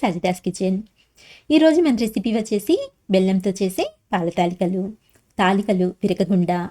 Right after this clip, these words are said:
పాయసం క్రీమీ క్రీమీగా మంచి రుచితో పర్ఫెక్ట్‌గా పొడవాటి పాల తాలికల పాయసం ఎలా తయారు చేసుకోవాలో చూపించబోతున్నాను. వీడియోని ఎక్కడ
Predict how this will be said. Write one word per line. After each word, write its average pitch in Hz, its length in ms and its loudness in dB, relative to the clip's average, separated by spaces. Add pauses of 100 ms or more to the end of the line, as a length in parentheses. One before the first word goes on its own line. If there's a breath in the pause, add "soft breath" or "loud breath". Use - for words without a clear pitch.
(120)
పాయసం 175 380 -4 (160)
క్రీమీ 175 320 0
క్రీమీగా 175 400 0 (220)
మంచి 180 320 -2
రుచితో 185 280 -2 (460 loud breath)
పర్ఫెక్ట్‌గా 185 540 0 (300)
పొడవాటి 185 540 2
పాల 180 240 0
తాలికల 170 420 -2
పాయసం 170 340 -6 (280)
ఎలా 170 180 -2
తయారు 170 260 0
చేసుకోవాలో 190 500 -4
చూపించబోతున్నాను. 175 880 -4 (600 loud breath)
వీడియోని 208 420 4 (240)
ఎక్కడ 185 180 -4